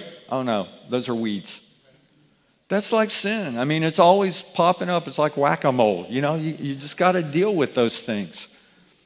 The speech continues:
But we have to get the mindset of, "I'm not allowing that. I'm not tolerating that in my life."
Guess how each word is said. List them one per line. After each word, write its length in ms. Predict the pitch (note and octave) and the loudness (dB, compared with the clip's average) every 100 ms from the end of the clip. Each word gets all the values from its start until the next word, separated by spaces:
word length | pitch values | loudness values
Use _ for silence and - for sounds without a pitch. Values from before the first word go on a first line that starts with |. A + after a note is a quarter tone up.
| _ | _
But 200 | C#3+ F3+ | 4 4
we 280 | F3 A3 A#3 | 4 0 2
have 300 | G3+ A3 G#3 | 4 2 2
to 80 | F3 | -2
get 240 | D#3+ E3 | 0 -2
the 80 | D3 | -2
mindset 540 | C#3+ D#3+ F#3 F3 D3 | 2 2 0 -2 0
of, 140 | C#3 - | 0 0
"I'm 180 | D3+ F#3 | -2 0
not 220 | G3 G3 | 2 2
allowing 560 | E3 C#3+ D3+ F#3 F3+ C#3 | 2 4 4 4 2 0
that. 180 | B2+ B2+ | 0 0
I'm 140 | D#3 | 0
not 240 | E3+ - | -2 -2
tolerating 760 | - E3 F#3+ G3+ D#3+ D3 D3 C#3+ | -2 2 2 2 0 0 -2 0
that 220 | C#3 C#3+ | 0 0
in 100 | D3 | -2
my 160 | D3 D3+ | -4 -4
life." 640 | E3+ G#3 F3+ - - | -4 -4 -6 -12 -18